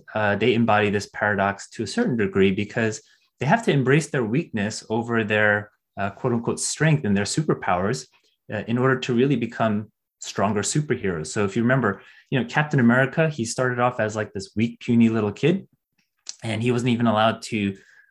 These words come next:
uh, to join the army on account of his many physical defects, but that weakness gave him the character and the heart to be a better Captain America when he was actually given those superpowers. Or Spider-Man, uh,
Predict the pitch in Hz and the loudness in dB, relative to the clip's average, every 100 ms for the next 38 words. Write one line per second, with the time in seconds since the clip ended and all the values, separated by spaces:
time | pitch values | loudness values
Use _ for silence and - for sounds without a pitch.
0 | - 95 92 98 117 110 107 107 117 117 | -4 -4 -2 -4 0 0 2 2 2 2
1 | 104 101 113 113 98 98 95 98 104 95 | 0 -2 -2 0 -2 -2 -2 -2 -2 -4
2 | 117 104 - 87 101 101 143 160 - - | -6 -6 -6 -4 -2 0 0 -2 -4 -2
3 | 107 - - _ 123 107 117 120 143 143 | 0 -2 -14 _ -2 0 0 2 0 0
4 | 98 98 120 117 - 101 104 123 120 113 | 0 2 0 -2 -2 -2 -2 -2 -2 -2
5 | 98 101 - - 104 110 80 _ _ _ | 0 -2 -4 -8 -4 -4 -8 _ _ _
6 | 87 95 113 104 98 101 - 90 - 113 | -4 -2 -2 -2 -2 -2 0 -2 0 -2
7 | 98 98 - 117 95 92 104 98 98 120 | 0 0 0 -2 -2 -2 -4 -2 -2 -2
8 | 95 92 104 104 208 190 - 85 - - | -2 -2 -2 0 0 0 -2 -4 -6 -18
9 | _ _ _ - 104 113 104 - 117 123 | _ _ _ -4 -2 0 -2 2 2 4
10 | 135 131 127 127 - _ _ - - 110 | 4 4 2 0 -6 _ _ -18 -12 -2
11 | 107 107 107 104 | 2 2 2 0